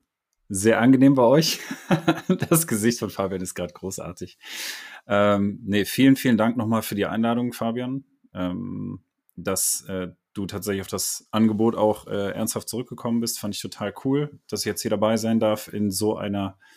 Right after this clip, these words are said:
illustren Truppe hier beim Table Podcast. Mega geil und, äh, ja, freue mich auf weiteren Austausch mit euch und,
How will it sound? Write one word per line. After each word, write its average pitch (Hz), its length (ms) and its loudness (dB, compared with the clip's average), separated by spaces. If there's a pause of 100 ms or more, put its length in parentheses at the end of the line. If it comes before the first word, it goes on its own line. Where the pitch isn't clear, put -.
(320)
illustren 101 600 -4
Truppe 110 420 -6
hier 107 500 -8
beim 98 260 -10
Table 98 240 -12
Podcast. - 600 -12 (640)
Mega 95 340 0
geil 92 340 0
und, 90 400 -2
äh, 82 160 -4
ja, 117 220 2
freue 104 260 0
mich - 280 -2
auf 104 280 -2
weiteren 110 300 0
Austausch 135 420 -2
mit 131 100 0
euch 120 400 -2
und, 101 520 -2